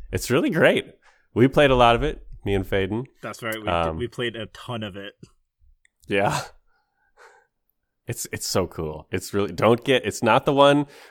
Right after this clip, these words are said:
Speaker 1: with the Timmy Chamalets and the Oscar Isaacs and the Duncan Idahos. Wait, <laughs> Jason Momoa. Uh, it's the one with all the white people on it, unfortunately.
Speaker 2: Yeah, that one is, uh, they had a very specific vision of Fremen,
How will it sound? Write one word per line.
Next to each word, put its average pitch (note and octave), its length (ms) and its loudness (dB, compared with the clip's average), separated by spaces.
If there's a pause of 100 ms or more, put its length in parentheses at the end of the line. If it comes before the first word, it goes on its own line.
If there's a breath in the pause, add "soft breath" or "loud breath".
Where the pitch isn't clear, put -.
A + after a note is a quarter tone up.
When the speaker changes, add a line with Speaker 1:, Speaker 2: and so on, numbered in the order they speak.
Speaker 1:
with A2 160 -4
the A#2 60 -2
Timmy B2 280 0
Chamalets A2 960 2
and F#2+ 240 -2
the F#2+ 200 2
Oscar G#2 360 0
Isaacs F#2+ 580 -2
and F2 180 -4
the F2 60 -4
Duncan F#2+ 800 -2
Idahos. F2 760 -2 (460 soft breath)
Wait, F2 280 -8
<laughs> - 60 -20
Jason G#2+ 360 0
Momoa. G2+ 840 2 (500 loud breath)
Uh, F#2+ 520 2
it's G2 260 -4
the G2+ 100 0
one G#2+ 260 4
with G2 140 0
all F#2+ 180 2
the F2+ 80 -2
white E2+ 240 -6
people E2 320 -6
on D2 140 -8
it, D2+ 120 -12
unfortunately. D#2 840 -12 (460 soft breath)
Speaker 2:
Yeah, G2+ 260 -10
that A2 220 -8
one A#2+ 200 -8
is, G2 220 -10
uh, F2+ 280 -14 (1000)
they D3 80 -2
had F3 100 2
a D3+ 40 -4
very B2+ 320 -2
specific - 640 -12
vision G2+ 360 -10
of F#2 140 -14
Fremen, F2+ 520 -14